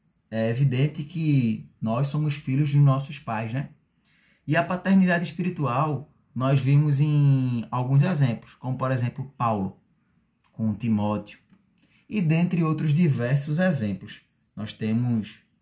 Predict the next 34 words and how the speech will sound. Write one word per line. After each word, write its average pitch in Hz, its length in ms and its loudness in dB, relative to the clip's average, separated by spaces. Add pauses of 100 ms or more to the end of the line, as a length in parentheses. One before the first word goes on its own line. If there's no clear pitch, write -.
(120)
vários 113 400 0
exemplos. 104 500 -2 (840)
É, 123 640 -2
a, 165 680 0 (560)
o 143 120 -2
primeiro 165 380 0
ponto 147 240 -2
que 151 80 -4
eu 143 60 -4
quero 143 180 0
chegar 117 640 -4 (460)
é 120 160 -6
que 135 360 2
considere 180 540 -2
pai 147 240 -2
biológico, 131 680 0 (600)
é, 120 140 -6
pessoas 180 420 -2
que 185 100 -4
desempenharam 156 840 2
o 143 60 -2
papel. 113 520 -6 (520)
É, 117 480 -4
eu 135 120 0
creio 151 220 -2
que 160 320 -2
se 143 100 -4
você 147 200 -2
tá 151 120 -4
ouvindo 147 260 2
esse 143 100 -4
podcast, 143 560 -4
você 143 240 -4
tem 151 580 -2